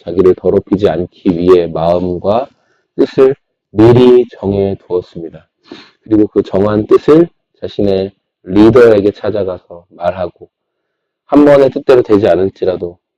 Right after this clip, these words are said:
타협하고 세상에 동화된 것이 아니라 끝까지 자기를 지키면서 하나님 협상하는 사람들의 마음을 움직여 바꾸는 그러한 태도를 보여주었습니다. 오늘 함께 기도하는 우리의 삶에도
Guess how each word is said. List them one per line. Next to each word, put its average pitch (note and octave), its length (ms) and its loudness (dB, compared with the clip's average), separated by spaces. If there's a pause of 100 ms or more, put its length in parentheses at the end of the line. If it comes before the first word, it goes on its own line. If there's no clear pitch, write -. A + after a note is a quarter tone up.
(680)
타협하고 G#2 920 -2 (580)
세상에 A#2+ 540 -4
동화된 G#2+ 520 0
것이 G2 220 -6
아니라 F2+ 480 -14
끝까지 B2+ 380 0
자기를 G2 400 -4
지키면서 F2+ 680 -8 (680)
하나님 G2 240 -2
협상하는 G2+ 880 -4 (540)
사람들의 A#2+ 480 2
마음을 F#2+ 380 2
움직여 G2 640 -2
바꾸는 G#2 600 -2 (460)
그러한 F#2 580 -20
태도를 G#2+ 480 -2
보여주었습니다. F#2 920 -6 (240)
오늘 F#2+ 440 -2 (640)
함께 G#2+ 220 -4
기도하는 G2 440 -2
우리의 G2 260 -2
삶에도 F#2+ 720 -10